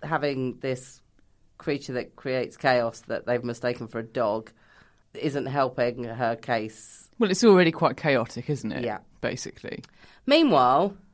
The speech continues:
Speaker 1: the space people send down the mad professor and then this other thing called Pleakley to try and catch the creature, which is now called Stitch,
Speaker 2: Mm-hmm.
Speaker 1: because of some really bonkers thing about mosquitoes that I didn't understand, but does actually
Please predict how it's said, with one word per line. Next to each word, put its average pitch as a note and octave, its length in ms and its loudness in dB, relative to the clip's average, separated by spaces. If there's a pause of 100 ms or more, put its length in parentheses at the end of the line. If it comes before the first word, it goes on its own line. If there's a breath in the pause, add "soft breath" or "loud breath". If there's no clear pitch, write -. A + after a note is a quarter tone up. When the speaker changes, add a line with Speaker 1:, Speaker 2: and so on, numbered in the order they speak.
(260)
Speaker 1:
the F3 100 -6
space F3+ 400 2
people B2 580 -2 (640 soft breath)
send F#3+ 320 2
down D#3 500 6 (380)
the E3 120 -8
mad D#3+ 200 4
professor C3 720 -4 (120)
and A#2+ 220 -4
then B2 140 -4
this B2 160 -8
other C3 180 -6
thing A#2 280 -6
called A#2 320 -8
Pleakley B2+ 600 -8 (260 soft breath)
to D#3+ 120 -16
try D#3+ 240 6
and D#3 260 2 (240)
catch - 800 -2 (640)
the C3 160 -4
creature, C3 380 -6
which C3 120 -8
is B2 140 -12
now B2+ 160 -2
called A#2 380 -10
Stitch, - 480 -6
Speaker 2:
Mm-hmm. C#3+ 260 -10 (280 loud breath)
Speaker 1:
because G3 320 2
of G3 120 0
some F3+ 540 4
really G3+ 460 2
bonkers E3+ 580 0
thing D#3+ 180 -4
about D3+ 220 2
mosquitoes D3 600 0
that C#3 120 2
I C3 80 2
didn't E3 220 0
understand, D#3 480 6
but D#3 160 0
does E3 200 0
actually D3 640 0